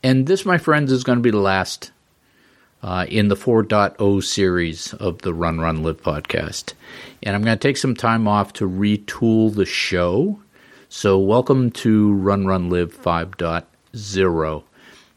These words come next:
And it's also a new season in my life. And I'm not sure I'll ever be able to run again, <laughs> or at least train again like I used to.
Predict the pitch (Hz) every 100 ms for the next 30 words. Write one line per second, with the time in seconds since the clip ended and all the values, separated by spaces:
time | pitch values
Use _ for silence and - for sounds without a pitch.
0 | - 160 160 165 220 254 311 185 131 139
1 | 143 - - - 113 107 104 90 76 76
2 | - 98 - 90 80 78 71 - - -
3 | - - - - - - - - 110 139
4 | 165 - - 139 131 - - 143 135 127
5 | 151 92 80 - 110 107 107 101 92 85
6 | 95 104 85 87 87 98 180 226 - -
7 | _ - - - - - - 143 104 120
8 | 107 - - 101 113 123 135 139 170 170
9 | 101 95 90 95 113 - 156 202 -